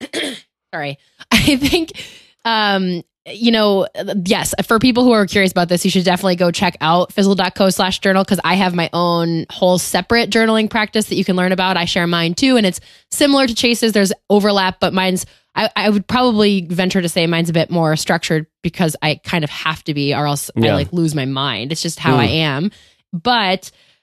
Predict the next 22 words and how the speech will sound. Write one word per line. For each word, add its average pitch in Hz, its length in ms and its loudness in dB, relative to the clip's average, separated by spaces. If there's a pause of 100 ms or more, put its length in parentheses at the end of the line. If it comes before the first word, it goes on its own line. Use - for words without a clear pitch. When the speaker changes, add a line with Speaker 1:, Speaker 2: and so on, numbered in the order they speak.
(180)
Speaker 1:
I, 180 240 -4
you 262 140 4
know, 254 260 2
I 247 120 2
think, 302 340 0
it, 233 180 0
it, 233 100 2
but 240 200 0
the 247 100 2
thing, 311 240 2
and 226 200 2
we've 226 220 2
talked 190 220 0
about 170 220 -2
this 165 120 -4
before 160 300 -2
too, 220 220 0
Chase, 170 240 0
is 170 100 -2
I 175 120 2
feel 247 300 0
like 185 440 0